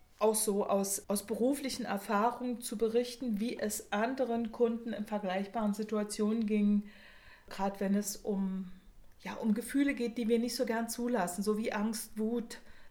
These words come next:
Trauer, Schuldgefühle. Das zu sortieren, ist schon ein wichtiges Thema.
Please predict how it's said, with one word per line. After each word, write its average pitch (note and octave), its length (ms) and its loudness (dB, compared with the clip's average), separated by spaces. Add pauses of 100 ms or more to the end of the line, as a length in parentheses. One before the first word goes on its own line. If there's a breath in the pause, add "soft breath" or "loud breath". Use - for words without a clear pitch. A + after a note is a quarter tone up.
(100)
Trauer, G#3 580 0
Schuldgefühle. A3 1040 2 (400 loud breath)
Das G#3+ 260 -2
zu A3+ 160 -4
sortieren, G#3 960 2 (140)
ist G#3+ 140 -2
schon G#3 200 0
ein G3+ 100 2
wichtiges G3+ 520 -4
Thema. A#3+ 600 -2